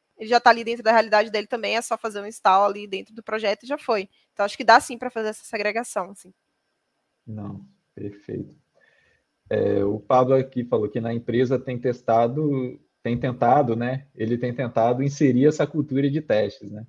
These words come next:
Speaker 2: Tornar o teste cidadão de primeira classe.
Speaker 1: <laughs>
Speaker 2: Usamos React Native no app, aí estamos usando o Jest para
Speaker 1: Pro-
Speaker 2: testes unitários. Muito bom, Pablo.
Speaker 1: É, é isso, Pablo. Acho que vocês têm que tentar usar o que faz sentido ali pra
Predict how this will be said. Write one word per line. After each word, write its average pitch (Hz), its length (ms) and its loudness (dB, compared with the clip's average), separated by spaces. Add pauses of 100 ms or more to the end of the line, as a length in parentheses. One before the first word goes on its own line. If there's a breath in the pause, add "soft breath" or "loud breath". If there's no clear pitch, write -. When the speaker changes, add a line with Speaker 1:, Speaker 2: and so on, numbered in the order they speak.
(320)
Speaker 2:
Tornar 120 460 4
o 156 100 4
teste 135 480 2
cidadão 123 600 0
de 139 80 -6
primeira 139 340 -2
classe. - 400 -10
Speaker 1:
<laughs> 233 540 -10
Speaker 2:
Usamos 147 560 4
React 147 480 2
Native 135 520 2
no 131 200 0
app, 135 580 2 (140)
aí 131 180 4
estamos 139 440 -2
usando 135 320 -2
o 147 120 -4
Jest 117 460 0
para 120 400 -2
Speaker 1:
Pro- 269 180 -6 (160)
Speaker 2:
testes 110 640 -6 (240)
unitários. 101 640 -4
Muito 104 260 -8
bom, 104 240 -8
Pablo. 98 260 -4
Speaker 1:
É, 330 380 8
é - 20 10
isso, 294 360 -6
Pablo. 214 320 -4
Acho 220 200 -10
que 254 380 -6
vocês 247 240 -12
têm 247 160 -10
que 247 500 -10
tentar 240 340 0
usar 233 300 4
o 240 60 -4
que - 140 -20
faz 254 200 -2
sentido 254 360 -8
ali 240 200 -4
pra 233 460 4